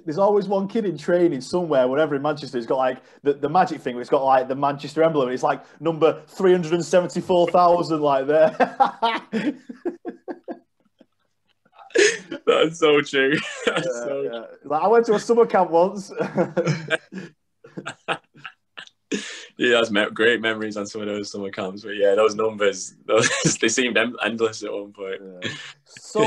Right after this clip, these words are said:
Speaker 1: like, obviously, that kind of brings me to the next bit. Like, obviously, then you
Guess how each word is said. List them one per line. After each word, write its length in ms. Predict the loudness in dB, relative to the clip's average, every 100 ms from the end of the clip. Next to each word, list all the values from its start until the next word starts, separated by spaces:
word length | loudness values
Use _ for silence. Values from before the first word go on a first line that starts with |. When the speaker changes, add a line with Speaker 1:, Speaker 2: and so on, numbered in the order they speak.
| 4
Speaker 1:
like, 420 | 2 0 -6 _ _ -14
obviously, 480 | -10 -6 -6 -4 -4
that 260 | -2 -6 -6
kind 200 | -6 -6
of 80 |
brings 180 | -4 -6
me 60 | -6
to 60 |
the 40 | -10
next 120 | -10
bit. 80 | -10
Like, 180 | -10 -12 -16
obviously, 360 | -16 -12 -12 -12
then 220 | -12 -10
you 180 | -10 -12